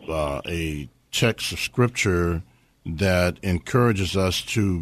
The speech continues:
read, uh, John chapters fourteen through sixteen, because, uh, we're gonna be doing a seminar on the Trinity. And, uh,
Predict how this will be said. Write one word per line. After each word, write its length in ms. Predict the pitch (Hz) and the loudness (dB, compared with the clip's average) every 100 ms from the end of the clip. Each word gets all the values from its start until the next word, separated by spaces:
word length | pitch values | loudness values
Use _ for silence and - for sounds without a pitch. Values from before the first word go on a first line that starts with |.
| 80 | -2
read, 540 | 104 107 101 92 87 - | 2 4 4 0 -2 -6
uh, 260 | 87 85 | -4 -2
John 760 | 76 - 101 95 92 90 90 87 - _ - | -4 -2 2 2 2 2 2 -2 -10 _ -4
chapters 460 | - 95 - 85 - | 0 0 -2 -6 -6
fourteen 640 | - 104 90 - 95 85 | -2 -2 -2 -2 0 0
through 140 | 78 73 | -4 -8
sixteen, 680 | - 104 - - 92 82 | -4 -4 -4 -2 0 0
because, 640 | 78 - 90 80 78 - - _ - - _ - | -2 -4 -2 -2 -2 -6 -10 _ -20 -20 _ -10
uh, 180 | 76 71 | -8 -2
we're 120 | 101 | -2
gonna 220 | 104 95 | 0 0
be 140 | 87 85 | 0 -2
doing 240 | 98 90 | 0 0
a 80 | 78 | 0
seminar 760 | - 120 104 92 87 85 82 | 0 2 2 2 2 0 0
on 580 | 92 95 92 92 90 87 - _ _ _ - | 0 2 2 2 0 -2 -8 _ _ _ -4
the 140 | 85 | -4
Trinity. 1080 | - - - 131 127 98 - 85 65 50 - _ _ _ _ _ _ | -2 0 2 4 4 2 0 -4 -4 -8 -14 _ _ _ _ _ _
And, 480 | 90 90 87 82 76 | -4 0 2 0 -2
uh, 360 | 78 62 69 | -4 -6 -8